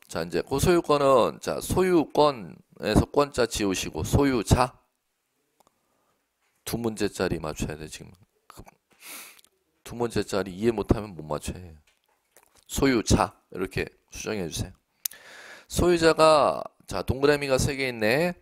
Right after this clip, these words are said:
토지 임야 대장, 공유지연명부, 대지권 등록부에 있죠. 자, 이제 보시면 앞으로 넘어가 보세요.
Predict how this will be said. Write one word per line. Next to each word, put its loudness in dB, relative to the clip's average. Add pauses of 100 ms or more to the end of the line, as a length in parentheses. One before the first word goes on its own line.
토지 4
임야 0
대장, -2 (300)
공유지연명부, 0 (300)
대지권 0
등록부에 -4
있죠. -4 (160)
자, -10
이제 -8
보시면 4 (220)
앞으로 0
넘어가 0
보세요. -6